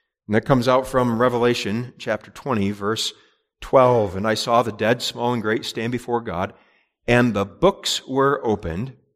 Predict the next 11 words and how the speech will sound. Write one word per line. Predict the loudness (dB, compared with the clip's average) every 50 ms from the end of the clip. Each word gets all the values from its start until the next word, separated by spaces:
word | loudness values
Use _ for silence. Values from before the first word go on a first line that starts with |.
| _ _ _ _ _
and | 0 2 2 2 2 0 -2 -4
another | -6 -6 0 2 4 4 6 4 2
book | 2 -2 -4 -6 -6 -6 -8
was | -8 -8 -6 -6 -6
opened, | -8 -8 -10 -8 -10 -10 -10 -10 -12 -14 _ _ _ _ _
which | 0 0 0 2
is | 0 0 0
the | -4 -2
book | 0 0 0 0 2
of | 2 0 0 2 0
life, | -2 -2 -2 -2 -2 -4 -8